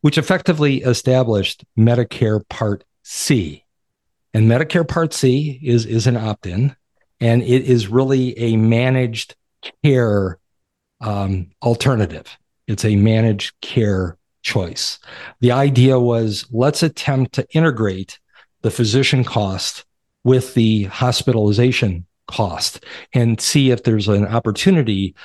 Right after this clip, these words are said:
to effectively reduce those costs. So Medicare, uh, Choice or Medicare Advantage, as it's called,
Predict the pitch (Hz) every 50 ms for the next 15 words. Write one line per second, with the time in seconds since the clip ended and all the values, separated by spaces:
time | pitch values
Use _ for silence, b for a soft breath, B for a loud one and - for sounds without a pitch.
0 | B B _ - 123 113 - - 123 110 - - 113 98 101 101 104 104 98 95
1 | 104 - _ - 107 107 104 98 110 107 104 101 - - - _ _ _ _ 107
2 | 98 92 90 85 - - - _ _ _ - - 107 95 - - - - - -
3 | - _ _ _ _ B B B B _ - - 127 117 117 120 135 147 165 147
4 | - - 151 143 135 135 135 123 123 - _ _ 110 107 104 104 101 101 101 -
5 | _ - - - 190 175 123 110 101 95 - - - - 113 113 113 117 113 117
6 | 110 - - 120 110 110 107 - 117 104 98 95 92 113 113 120 131 131 - -
7 | 113 98 92 90 85 - - - 107 98 95 - 104 95 - - - 107 98 92
8 | 92 90 85